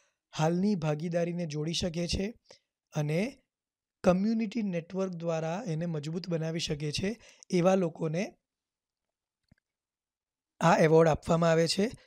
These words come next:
અને એવા લોકોની ઓળખ થશે તો વધુમાં વધુ ફંડિંગ આવા સ્ટાર્ટઅપ્સને, આવા લોકોને, આવી સંસ્થાઓને બની શકે કે વિદેશથી,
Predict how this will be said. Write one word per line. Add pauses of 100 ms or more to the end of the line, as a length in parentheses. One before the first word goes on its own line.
(220)
અને (340)
એવા
લોકોની (100)
ઓળખ
થશે (420)
તો
વધુમાં
વધુ
ફંડિંગ
આવા
સ્ટાર્ટઅપ્સને, (380)
આવા
લોકોને,
આવી
સંસ્થાઓને
બની
શકે (500)
કે
વિદેશથી,